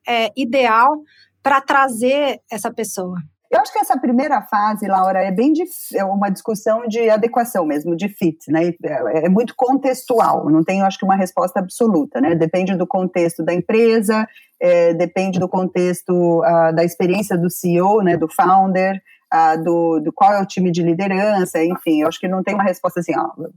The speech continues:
Speaker 2: a, a, o, a, a, o design da organização é este, né? Inclusive, a função de C R O, ela tem diversos sabores,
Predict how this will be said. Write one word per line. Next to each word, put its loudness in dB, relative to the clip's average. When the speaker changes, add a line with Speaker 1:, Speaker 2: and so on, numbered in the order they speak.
Speaker 2:
a, 2
a, 2
o, 2
a, 4
a, 2
o 0
design 0
da 2
organização -2
é 0
este, -4
né? -2
Inclusive, -2
a 0
função 0
de 0
C -6
R 2
O, 2
ela 0
tem -2
diversos -2
sabores, 0